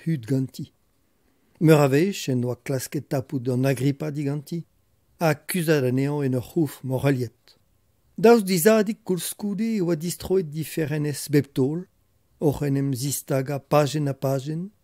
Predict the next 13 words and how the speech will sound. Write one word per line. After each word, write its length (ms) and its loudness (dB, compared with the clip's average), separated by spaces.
da 120 4
dremen 520 2
dre 240 0
an 160 -4
toull 240 0
o 80 0
moan, 380 2
evit 380 2
gourvez 480 2
en-dro 500 -2
war 160 -4
e 80 -6
bubiltr 560 -4